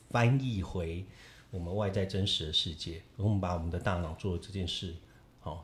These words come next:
叫做表征。哦，它正在表征我们外在的世界，或者它内在建立起了一个表征。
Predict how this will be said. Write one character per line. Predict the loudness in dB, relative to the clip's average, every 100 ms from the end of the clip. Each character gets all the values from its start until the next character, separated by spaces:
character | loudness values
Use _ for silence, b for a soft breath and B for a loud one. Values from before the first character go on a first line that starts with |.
| -6
叫 | -4
做 |
表 | -2 -4 -8
征。 | -6 -4 -6 -8 -20 -18
哦， | -12 -8
它 | -4 -4 -4
正 | -4 -2
在 | -2
表 | -2 2 4
征 | 4 2
我 | 0
们 | 0
外 | -2
在 | 0 -2
的 | -4
世 | -4 -6
界， | -4 -6 -6
或 | -6
者 | -4
它 | -2 2
内 | 4 4
在 | 2
建 | 0 2 2
立 | 2
起 | 0 -4 -8
了 | -8
一 |
个 | -8
表 | -8 -8 -10
征。 | -8 -6